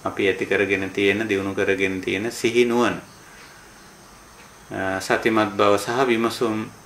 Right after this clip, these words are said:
වි-, නුවණ. සති සම්පජඤ්ඤ කියලා කියන්නේ ඒකයි. ඒක යෙදෙන්න ඕන.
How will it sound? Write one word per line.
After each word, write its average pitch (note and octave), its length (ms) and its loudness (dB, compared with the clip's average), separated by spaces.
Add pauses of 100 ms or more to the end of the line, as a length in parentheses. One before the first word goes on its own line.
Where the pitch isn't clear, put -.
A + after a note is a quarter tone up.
(180)
වි-, G#2 260 -6 (500)
නුවණ. A2 380 2 (880)
සති A2 360 -2
සම්පජඤ්ඤ F#2 800 -2 (640)
කියලා G2+ 280 2
කියන්නේ G#2+ 360 2
ඒකයි. - 220 0 (1700)
ඒක D#3+ 220 2
යෙදෙන්න B2+ 720 4
ඕන. F#2 220 -6